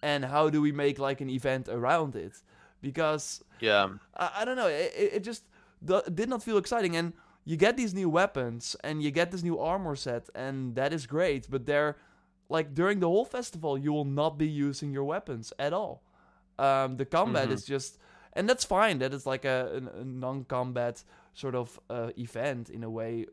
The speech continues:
Speaker 1: apart from, like, the brawl. But again, there you don't use your weapons. But I just want,
Speaker 2: Mm-hmm.
Speaker 1: um, because we're, we're really lacking that, like, something challenging and something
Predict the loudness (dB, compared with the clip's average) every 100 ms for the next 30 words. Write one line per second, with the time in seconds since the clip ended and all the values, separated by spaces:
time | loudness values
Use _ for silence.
0 | _ -8 -4 -4 -6 -8 -8 -8 0 2
1 | 2 0 -4 -10 -10 -4 -2 -2 -4 -4
2 | -6 -8 -8 -8 -10 -10 -8 -8 -8 -10
3 | -14 -16 -20 _ _ _ -2 2 4 4
4 | 2 -2 -2 2 2 2 -2 -8 -14 -20
5 | -20 _ _ 0 2 2 0 -6 -12 _
6 | -8 -4 0 0 0 0 0 0 0 0
7 | 0 4 4 4 0 0 -2 -2 -4 -4
8 | -4 -4 -2 -4 -4 -6 -10 _ _ _
9 | _ -8 -2 -2 -2 -2 -4 -4 -6 -8
10 | -8 -12 -10 -10 -8 -10